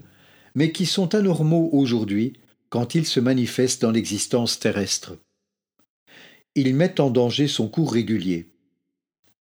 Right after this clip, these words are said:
Ces influences ont pour but de modérer notre attachement au bien-être, au confort et au luxe qui s'établirait si le rythme existait seul.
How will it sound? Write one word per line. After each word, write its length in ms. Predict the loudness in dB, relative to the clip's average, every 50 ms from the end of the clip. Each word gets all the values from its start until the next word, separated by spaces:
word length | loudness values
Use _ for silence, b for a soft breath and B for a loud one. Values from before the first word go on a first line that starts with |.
| _ _ _ _
Ces 280 | 0 2 2 2 2 2
influences 560 | 0 -2 -2 -2 -2 0 0 0 0 -2 -2
ont 100 | -4 -4
pour 200 | -2 -2 -2 -2
but 260 | -2 -2 -4 -4 -4
de 80 | -4 -2
modérer 760 | -2 0 2 2 2 2 2 2 0 0 0 2 0 2 2
notre 260 | 0 -2 -2 -2 -4
attachement 520 | -4 -2 -2 -2 -4 -2 -4 -4 -2 0 0
au 60 | -2
bien-être, 640 | 0 -2 -2 0 0 -2 -2 -4 -6 -8 -16 -20 -20 -20 _ _ _ B B B B B B B 0
au 120 | 0 0
confort 560 | 0 0 0 0 0 0 0 2 2 2 2
et 80 | 2 2
au 100 | 2 2
luxe 320 | 2 2 0 0 -2 -4
qui 140 | -4 -4 -4
s'établirait 800 | -2 -4 -4 0 0 0 0 0 0 -2 0 2 0 0 0 -2 B B B B B B B -10
si 180 | -4 -2 0
le 100 | 0 0
rythme 300 | 2 2 0 0 2 2
existait 480 | 0 2 0 0 -2 -2 0 0 0 0
seul. 500 | 0 0 2 2 2 2 2 0 -4